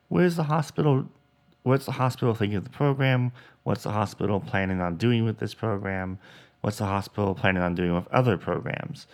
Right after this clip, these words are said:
And I think they had, like, an E D program at the hospital.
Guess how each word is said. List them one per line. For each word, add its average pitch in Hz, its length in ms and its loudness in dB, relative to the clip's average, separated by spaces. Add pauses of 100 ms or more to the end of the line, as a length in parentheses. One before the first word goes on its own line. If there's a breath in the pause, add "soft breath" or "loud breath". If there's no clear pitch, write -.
(360 loud breath)
And 113 180 4
I 123 60 8
think 131 140 4
they 135 100 2
had, 113 140 4
like, 92 180 2
an - 100 -2
E 101 200 2
D 95 180 2
program 87 720 -2 (400 soft breath)
at 92 240 -4
the 90 380 2
hospital. 87 680 -4